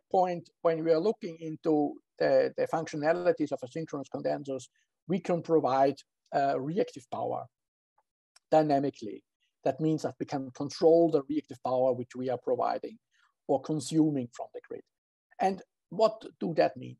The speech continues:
Well, this means in reality, uh, reactive power means, uh, voltage regulation. Uh, and, uh, uh, so you will see here on the, in, on the screen a typical,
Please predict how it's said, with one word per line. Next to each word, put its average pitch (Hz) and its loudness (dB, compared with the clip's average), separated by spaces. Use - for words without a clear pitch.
Well, 220 6
this 277 2
means 226 -2
in 190 -8
reality, 151 -2
uh, 139 0
reactive 170 -2
power 151 6
means, - -18
uh, 147 2
voltage 160 2
regulation. 135 0
Uh, 131 4
and, 147 -2
uh, 139 4
uh, - -14
so 165 4
you 180 -8
will 175 -4
see 226 -4
here 196 -2
on 160 -4
the, 156 2
in, 147 -4
on 160 -2
the 156 -2
screen 175 -2
a - -2
typical, 175 2